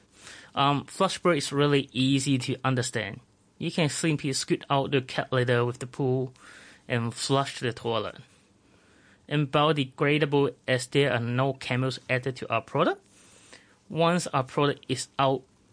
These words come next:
in the universe or soil, it will naturally degrade and will not produce any extra waste. Then sustainable is more about the pet owners choose to use our product. The more wood waste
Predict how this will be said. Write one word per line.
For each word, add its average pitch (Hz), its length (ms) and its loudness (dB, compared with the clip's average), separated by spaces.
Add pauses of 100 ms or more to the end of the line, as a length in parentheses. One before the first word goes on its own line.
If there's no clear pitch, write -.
(120)
in 135 120 0
the 120 120 0
universe 120 420 -2
or 117 100 -6
soil, 113 500 -4 (300)
it 135 100 0
will 107 160 0
naturally 120 460 -2
degrade 110 480 -6 (1080)
and 131 160 -2
will 135 140 4
not 143 200 0
produce 135 520 2
any 127 280 -2
extra 131 320 -4
waste. 107 600 -2 (1120)
Then 156 160 0
sustainable 139 680 2
is 127 200 -4 (280)
more 143 280 0
about 127 200 2
the 117 60 -4
pet - 360 -6
owners 123 480 0 (260)
choose 131 340 -2
to 120 60 -4
use 117 300 -6
our 117 120 0
product. - 460 -8 (580)
The 147 100 4
more 147 400 2
wood 160 240 -2
waste 113 560 -2